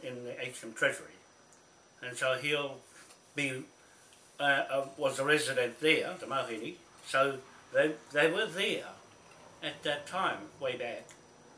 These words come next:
Um, so I'll just check out the, the birth certificate, uh, birth, death certificate, and, uh, that'll, that'll tell me something of a connection there, uh, to him. So that's very important to get the names right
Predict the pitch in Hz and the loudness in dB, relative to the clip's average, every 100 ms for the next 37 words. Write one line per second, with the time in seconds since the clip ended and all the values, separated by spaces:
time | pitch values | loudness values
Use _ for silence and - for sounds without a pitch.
0 | - - 131 123 120 120 117 139 127 127 | -20 -12 -6 -6 -6 -8 -4 0 0 0
1 | 127 127 - 123 127 123 117 - 139 117 | -4 -8 -8 -4 -4 -4 -8 -8 -8 -6
2 | 113 - 107 104 104 - - 101 101 101 | -8 -6 -8 -8 -12 -18 -16 -12 -12 -14
3 | 101 - 120 - - 117 117 110 - - | -18 -6 -6 -6 -10 -10 -10 -12 -14 -16
4 | - 117 - - 123 135 123 - - - | -6 -6 -6 -12 -6 -4 -4 -8 -16 -14
5 | 127 117 104 - - - - - - - | -12 -10 -12 -14 -20 -20 -20 -20 -20 -20
6 | - 120 117 117 113 113 110 110 113 113 | -14 -8 -6 -6 -8 -4 -4 -4 -4 -6
7 | 110 117 - 120 113 113 117 113 113 107 | -8 -12 -4 -4 -4 -6 -6 -4 -8 -8
8 | 113 107 104 101 101 98 - 117 104 - | -10 -10 -12 -12 -12 -12 -10 -10 -10 -14
9 | 95 101 95 92 92 - - - - - | -14 -12 -10 -12 -14 -20 -20 -20 -20 -20
10 | - - 107 104 107 - 139 220 - - | -20 -20 -16 -16 -16 -12 -4 -4 -4 -12
11 | - - - - - - - - 135 139 | -20 -20 -20 -20 -20 -20 -20 -12 -6 -6
12 | 147 - 180 202 185 160 - 165 156 156 | -6 2 4 4 2 0 0 0 0 -6
13 | - - - - 117 139 - 120 127 135 | -16 -20 -20 -20 -10 -10 -8 -6 -6 -6
14 | 120 107 95 90 110 | -10 -14 -14 -14 -14